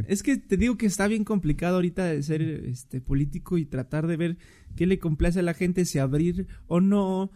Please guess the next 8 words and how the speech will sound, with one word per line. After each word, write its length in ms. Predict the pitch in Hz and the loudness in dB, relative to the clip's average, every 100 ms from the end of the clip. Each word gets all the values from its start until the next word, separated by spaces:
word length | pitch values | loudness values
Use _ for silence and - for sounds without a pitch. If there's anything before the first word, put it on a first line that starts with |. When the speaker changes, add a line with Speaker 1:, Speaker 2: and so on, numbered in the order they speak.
| _ | _
Speaker 2:
o, 440 | - 147 143 135 - | -4 0 0 -2 -10
o 140 | - - | -18 -8
qué 160 | 165 | -2
onda. 300 | 175 175 214 262 - - - | 0 0 -2 -6 -18 -20 -4
Pero, 160 | 156 147 | 0 2
por 100 | 151 | 2
ejemplo, 480 | 160 175 185 165 131 - - | 2 2 2 2 -4 -10 -12
a, 140 | 156 | -12